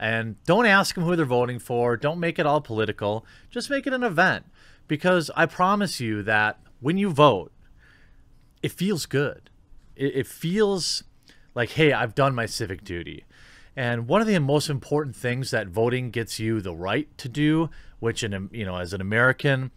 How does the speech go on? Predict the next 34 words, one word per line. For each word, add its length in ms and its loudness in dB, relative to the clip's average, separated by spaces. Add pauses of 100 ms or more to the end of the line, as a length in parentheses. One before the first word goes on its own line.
(240)
and, 280 -6
uh, 220 -6
an 140 -10
internet 460 -6 (340)
personality 680 -4
is 140 -6
very 260 2
important 360 -4
to 40 -8
me, 320 -2 (420)
uh, 200 0
it 260 -8
gives 180 0
you 120 0
the 400 -2 (400)
right 280 2
to 120 -4
complain. 640 -4 (600)
Uh, 140 -6
this 200 0
is 120 0
very 320 6
important. 640 -6 (340)
If 240 -2
you 480 4 (800)
don't 260 4
like 240 2
who's 180 0
in 140 0
office 500 -6
and 160 -6
you 80 -4
didn't 320 0
vote, 400 4